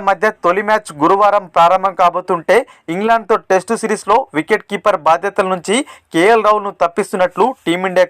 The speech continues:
కోచ్ అయిన రాహుల్ ద్రావిడ్ అయితే తెలిపాడు. అతను తాజాగా మాట్లాడుతూ ఏమన్నాడంటే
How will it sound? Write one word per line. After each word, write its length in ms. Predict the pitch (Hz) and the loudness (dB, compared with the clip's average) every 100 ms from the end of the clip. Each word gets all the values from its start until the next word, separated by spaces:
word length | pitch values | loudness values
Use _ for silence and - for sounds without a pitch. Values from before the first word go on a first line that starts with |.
| 175 | 0
కోచ్ 180 | 170 170 | 0 0
అయిన 100 | 156 226 - - 147 135 | 2 0 -2 -10 -2 0
రాహుల్ 280 | 165 185 | 0 0
ద్రావిడ్ 260 | 147 135 120 | 0 0 -2
అయితే 140 | 139 - | -6 -6
తెలిపాడు. 460 | 113 - 117 113 120 - - - 170 | -6 0 0 0 -6 -12 -12 -2 0
అతను 240 | 254 254 226 | 0 -2 2
తాజాగా 420 | 208 202 214 202 190 | 2 2 0 0 2
మాట్లాడుతూ 420 | 185 180 175 170 151 143 | 0 2 0 -2 -4 -4
ఏమన్నాడంటే 600 | 143 143 143 127 113 143 | -2 -2 -2 -4 -4 -4